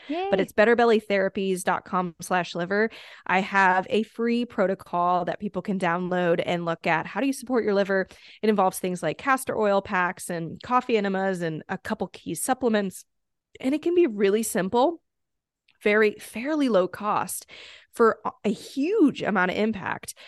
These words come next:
Speaker 1: I get clients, I had a client come in recently, um, who, who's a mom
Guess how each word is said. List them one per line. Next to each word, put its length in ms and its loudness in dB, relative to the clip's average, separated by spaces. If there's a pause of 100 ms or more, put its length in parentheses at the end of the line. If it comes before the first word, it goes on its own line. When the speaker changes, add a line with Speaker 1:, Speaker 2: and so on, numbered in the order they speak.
(200)
Speaker 1:
I 80 4
get 180 4
clients, 600 -2
I 80 0
had 100 0
a 80 4
client 380 -2
come 180 -2
in 140 -2
recently, 640 -2 (380)
um, 480 -2 (160)
who, 600 2
who's 200 0
a 40 0
mom 500 0